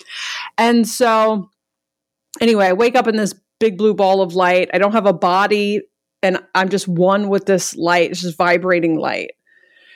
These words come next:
And I didn't understand what vibration or any of this stuff meant before this moment, but I immediately understand everything. And I am individual, yet part of this light. And this light is definitely this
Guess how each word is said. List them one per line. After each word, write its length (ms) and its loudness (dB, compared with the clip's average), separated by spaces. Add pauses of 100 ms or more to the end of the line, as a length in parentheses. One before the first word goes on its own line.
(260)
And 420 2
I 140 0
didn't 180 2
understand 400 0
what 100 0
vibration 720 -2
or 100 0
any 160 2
of 60 0
this 140 0
stuff 260 -2
meant 240 0
before 240 -4
this 180 -2
moment, 560 2
but 120 0
I 60 2
immediately 680 4
understand 640 0
everything. 920 0
And 180 -2
I 200 0
am 340 0
individual, 800 2
yet 240 0
part 240 0
of 60 -4
this 220 -2
light. 400 2
And 140 0
this 160 -2
light 360 2
is 200 -2
definitely 600 -2
this 300 -2